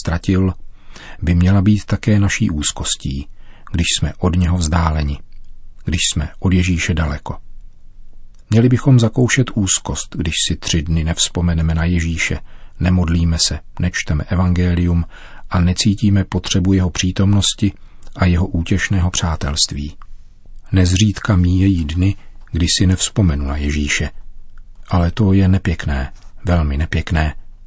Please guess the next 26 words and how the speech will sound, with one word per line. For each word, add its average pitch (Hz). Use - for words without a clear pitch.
Měli 104
bychom 139
vnímat 123
úzkost, -
když 80
k -
tomu 80
dojde. 76
Maria 107
a 127
Josef 113
jej 127
hledali 107
a 92
nalezli 107
v -
chrámu, 104
když -
učil. -
Rovněž 95
my, 101
a -
zvláště 85
v 78
Božím 87
domě, 90